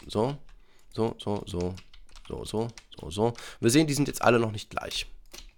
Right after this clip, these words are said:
eingestellt. Und das ist jetzt wichtig, das wollen wir jetzt machen. <clears throat> Die sollen jetzt alle gleich eingestellt werden. Deshalb, diese Leitung werde ich jetzt mal rot machen. Das ist nämlich die Reset-Leitung, die erstmal alle Flipflops zurücksetzt. Wenn jemand ein Ticket einwirft, dann werden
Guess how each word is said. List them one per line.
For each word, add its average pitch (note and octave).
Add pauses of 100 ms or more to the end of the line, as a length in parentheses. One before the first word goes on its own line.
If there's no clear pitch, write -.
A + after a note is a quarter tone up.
(640)
eingestellt. D2
Und G2
das B2+
ist A#2+
jetzt G#2+
wichtig, D3+
das F2
wollen D2+
wir E2
jetzt B2
machen. F3+
<clears throat> -
Die A2
sollen G2
jetzt -
alle D#2
gleich D#2
eingestellt G#2+
werden. F#2+ (680)
Deshalb, A#2
diese C3
Leitung G#2+
werde F#2
ich G#2
jetzt G#2
mal G2
rot G2
machen. D2+
Das A2
ist B2+
nämlich C3+
die B2
Reset-Leitung, G2
die F2+
erstmal -
alle G3+
Flipflops -
zurücksetzt. -
Wenn B2+
jemand E3
ein -
Ticket -
einwirft, D#2+
dann F2+
werden G2